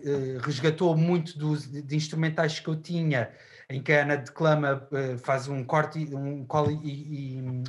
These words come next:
um corte e cola de, de poemas de, de, de, de, de diferentes autores que, que acaba por ter, ou seja, ela escolhe o tema, aquilo é um bocado de heresia quase, ela escolhe um tema e dep-, e depois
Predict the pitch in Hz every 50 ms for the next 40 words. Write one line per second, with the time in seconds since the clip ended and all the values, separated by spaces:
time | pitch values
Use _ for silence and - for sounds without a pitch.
0 | - 147 160 165 151 127 120 151 151 151 156 156 165 160 151 151 143 143 139 143
1 | 143 139 135 131 131 127 123 120 131 123 - - 156 156 156 151 143 135 127 120
2 | 113 - - - 135 131 123 120 117 - - - - - - - - - - -
3 | - - _ - 123 113 131 135 127 127 123 117 113 123 123 120 123 120 117 110
4 | 110 113 123 120 - 156 139 - 156 151 156 160 151 - - - _ _ - -
5 | - - _ - 151 143 143 139 - - - 156 147 143 139 - 165 156 156 147
6 | - - 156 156 - 180 165 165 156 - 151 165 156 - - 160 143 151 151 160
7 | 160 156 - - 190 185 180 170 165 - 220 220 226 220 220 220 220 262 262 247
8 | 233 226 - 214 196 180 160 165 160 156 135 139 139 127 113 - 139 117 113 107
9 | 123 120 127 123 - 170 165 165 165 156 156 185 190 190 196 196 175 - - -
10 | 107 - - 180 170 160 - 202 185 180 156 160 - 202 196 196 -